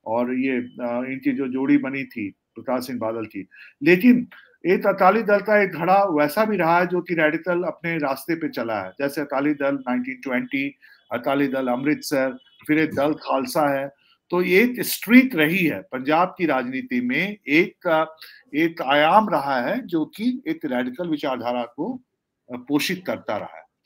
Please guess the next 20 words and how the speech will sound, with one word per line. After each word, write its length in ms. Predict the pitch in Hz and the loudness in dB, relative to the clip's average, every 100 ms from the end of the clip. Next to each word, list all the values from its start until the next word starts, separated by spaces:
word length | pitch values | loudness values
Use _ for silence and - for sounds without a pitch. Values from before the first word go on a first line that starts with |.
| _ _ | _ _
जहां 240 | 135 170 240 | -4 -2 0
तक 280 | 247 240 - | -2 -2 -6
अमृतपाल 560 | 127 156 185 220 214 | -6 -6 -4 0 0
की 200 | 214 214 | 0 -6
ज-, 80 | 208 - 147 135 | -6 -10 -12 -10
बात 480 | 170 147 147 156 - | -8 -4 0 0 -2
है, 120 | 208 262 _ - - - | -8 -8 _ -20 -18 -8
अमृतपाल 480 | 156 180 185 175 180 | -2 -2 0 0 0
सिंह, 240 | 190 190 | -2 -4
आपने 280 | 165 165 180 151 | -4 -4 -6 -6
बहुत 260 | 120 156 - | -4 -4 -2
सही 160 | 180 175 | -4 -4
कहा 200 | 185 214 | -4 -4
कि 160 | 220 | -4
अमृतपाल 440 | 165 175 175 160 165 | -4 -4 -2 -2 -4
सिंह 200 | 175 165 | -6 -8
को 120 | 170 | -8
थोड़ा 260 | 170 156 156 | -4 0 0
सा 180 | 151 151 | 0 -2
हाइप 260 | 147 156 | -2 -4